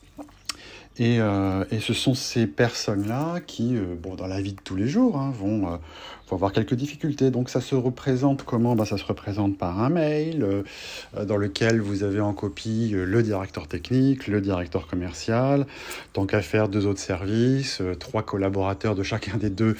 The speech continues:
des deux entités, euh, techniques, commerciales, qui vont, euh, qui vont donc recevoir le même mail, comme quoi le service d'à côté n'a pas rendu, euh,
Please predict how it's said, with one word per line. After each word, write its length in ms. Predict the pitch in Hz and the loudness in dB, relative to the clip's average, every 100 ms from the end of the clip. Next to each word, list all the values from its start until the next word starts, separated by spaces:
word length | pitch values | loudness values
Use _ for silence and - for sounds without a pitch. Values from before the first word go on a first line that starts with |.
| - - - - - | -4 -10 -10 -12 0
des 100 | 107 | 4
deux 220 | 113 110 | 6 8
entités, 420 | 110 - 101 - | 6 2 -4 4
euh, 420 | 160 196 135 95 90 | 4 6 4 2 0
techniques, 640 | - 92 - 135 160 165 | -4 -4 6 8 8 4
commerciales, 640 | - 85 90 - 156 196 | -2 -2 -4 2 6 6
qui 160 | 208 117 | 4 -2
vont, 380 | 104 139 165 135 | 2 4 4 2
euh, 140 | 95 92 - - - - - - - | 0 -4 -10 -16 -16 -16 -16 -16 -6
qui 140 | 117 | -2
vont 160 | 110 110 | 0 4
donc 240 | 120 117 | 4 2
recevoir 580 | - 127 - 113 127 110 | 2 4 4 8 8 8
le 140 | 101 | 4
même 240 | 98 90 92 | 2 0 2
mail, 440 | 107 160 180 180 | 4 6 4 2
comme 280 | - 95 95 | 0 -2 0
quoi 240 | 117 127 | 4 4
le 160 | 120 135 | 6 4
service 360 | 135 120 113 | 4 2 0
d'à 120 | 104 85 | -2 -4
côté 320 | 95 - 156 | -4 2 4
n'a 120 | 117 | 2
pas 180 | - 135 | 2 0
rendu, 720 | 117 104 98 117 156 175 143 | 2 0 0 0 0 0 0
euh, 200 | 95 95 | 0 0